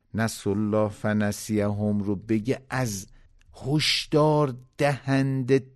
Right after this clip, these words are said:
ترین آیات قرآنه، اصلاً مبالغه نکرده ها. نسوا الله فنسیهم. بترسیم که خدا فراموشمون کنه. خب اینجا وسط جنگ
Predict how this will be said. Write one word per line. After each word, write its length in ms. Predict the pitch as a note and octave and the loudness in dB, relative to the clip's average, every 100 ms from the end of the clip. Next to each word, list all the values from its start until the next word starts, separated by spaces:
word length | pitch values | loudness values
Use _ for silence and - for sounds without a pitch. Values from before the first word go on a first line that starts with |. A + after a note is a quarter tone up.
| - | -16
ترین 720 | - - C3+ C3+ E3+ F3 D#3+ - - | -12 -6 -4 2 4 4 2 -2 -4
آیات 600 | A2+ G#2+ G#2 G2 F#2 G2+ - | 0 2 2 0 -2 -4 -4
قرآنه، 680 | G2 F#2+ D#2 - G#2+ A#2 C#3 _ | -4 -4 -6 -6 -4 -2 -4 _
اصلاً 600 | - A#2 - - C#3 D#3 | -12 -10 -8 -8 -4 0
مبالغه 800 | F#3 G3 F#3 D#3 D3 C3+ C3+ D3+ | 2 2 2 2 2 2 0 -2
نکرده 540 | E3+ F3 D#3+ C#3 A#2+ A2 | -2 -4 -4 -6 -4 -4
ها. 440 | A2 A2 A2 A#2 _ _ - | -4 -6 -8 -12 _ _ -18
نسوا 480 | G#2+ G#2 G2+ - E3+ | -12 -8 -8 -4 -2
الله 460 | F3+ D#3+ D3+ C3+ | -2 0 0 0
فنسیهم. 1080 | B2 - G2+ G2 F#2+ - D3+ D3+ C3+ A2+ - _ _ - | -4 -4 -2 0 -2 -6 -4 -4 -4 -6 -10 _ _ -6
بترسیم 840 | D3+ E3+ - D3 C#3+ - - A#2+ G#2 | -4 -4 -4 -4 -4 -4 -2 0 0
که 120 | A#2 | -4
خدا 380 | - G2+ F#2+ F2+ | -4 -2 0 -2
فراموشمون 920 | - F2 E2 D#2+ E2 - D2+ D2+ E2 | -2 -4 -2 -4 -8 -10 -10 -10 -12
کنه. 300 | - - F2 - _ _ | -14 -16 -16 -20 _ _
خب 320 | - D#3 D#3+ D#3+ _ _ _ | 0 4 4 2 _ _ _
اینجا 500 | - C3+ D3 F#3 F#3+ - _ _ _ _ - | -4 0 4 4 4 -6 _ _ _ _ -4
وسط 440 | G#2+ A#2 B2+ A#2 | -2 0 0 2
جنگ 800 | A#2 A2+ A2 C3 C#3+ E3 D#3+ E3 | 0 0 2 2 4 2 2 -2